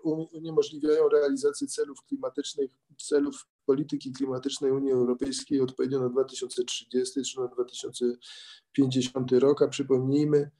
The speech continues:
Unia Europejska zobowiązała się do dwa tysiące trzydziestego roku o redukcję ponad połowy, pięćdziesięciu pięciu procent emisji, a do dwa tysiące e, pięćdziesiątego zobowiązała się, że osiągniemy neutralność klimatyczną, czyli że nie będziemy więcej emitować niż, e, nasze lasy,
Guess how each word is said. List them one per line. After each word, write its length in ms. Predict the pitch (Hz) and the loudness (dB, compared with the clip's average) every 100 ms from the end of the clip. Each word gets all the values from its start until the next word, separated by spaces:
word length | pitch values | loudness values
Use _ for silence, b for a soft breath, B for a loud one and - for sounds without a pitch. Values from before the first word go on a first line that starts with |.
| b b b b _ - | b b b b _ -2
Unia 240 | 139 139 | 2 4
Europejska 520 | 131 127 127 131 - | 6 4 2 0 2
zobowiązała 640 | 127 131 127 123 127 135 131 | 2 4 2 4 4 4 4
się 160 | 139 | 0
do 140 | 127 123 | 0 2
dwa 160 | 127 | 0
tysiące 460 | 127 131 135 135 135 | -4 -6 -4 -4 -4
trzydziestego 680 | - 131 131 - 143 131 | -4 -4 -6 -2 0 2
roku 320 | 123 131 139 131 | 2 0 0 2
o 60 | |
redukcję 600 | 127 131 127 - 139 135 | 2 0 -6 -8 0 0
ponad 480 | 127 139 135 131 127 | 0 0 2 2 2
połowy, 680 | - 143 139 143 120 110 117 _ | 2 4 6 6 4 -4 -10 _
pięćdziesięciu 580 | - - - 135 127 123 | -18 -16 -16 -16 -12 -12
pięciu 420 | - 147 135 127 | -8 -6 -6 -8
procent 400 | 127 143 123 120 _ _ _ _ _ | 2 2 2 -6 _ _ _ _ _
emisji, 600 | 135 131 143 143 - 175 | 0 2 2 0 0 2
a 140 | 156 139 | 4 4
do 140 | 135 | 2
dwa 180 | 131 131 | 2 0
tysiące 680 | 135 131 139 123 131 127 127 _ _ _ - | 0 0 -2 -2 -2 -4 -6 _ _ _ -12
e, 640 | 131 123 123 120 117 113 | -6 -2 2 2 0 -2
pięćdziesiątego 840 | - 127 127 120 120 117 135 131 | -2 0 0 2 2 4 4 4
zobowiązała 640 | 127 127 120 117 117 123 123 | 4 2 0 2 2 0 0
się, 140 | 123 | -2
że 120 | 120 | 0
osiągniemy 600 | 120 123 - 117 127 123 | 0 -2 -8 -6 -2 0
neutralność 640 | 120 117 - 120 110 - - | 0 -2 -2 -2 -2 -8 -10
klimatyczną, 600 | 117 107 107 123 - 123 | -8 -6 -4 -4 -2 -6
czyli 220 | 120 117 | -6 -8
że 140 | 120 | -4
nie 120 | 120 | -2
będziemy 380 | 117 120 123 123 | -2 0 0 0
więcej 360 | 123 123 123 123 | 2 0 2 2
emitować 560 | 120 120 117 117 110 | 2 0 0 0 -6
niż, 400 | - - - - | -10 -10 -8 -8
e, 280 | 123 120 117 | -8 -8 -6
nasze 220 | 117 127 | -6 -2
lasy, 480 | 120 120 117 - 120 | -2 -2 -2 -4 -4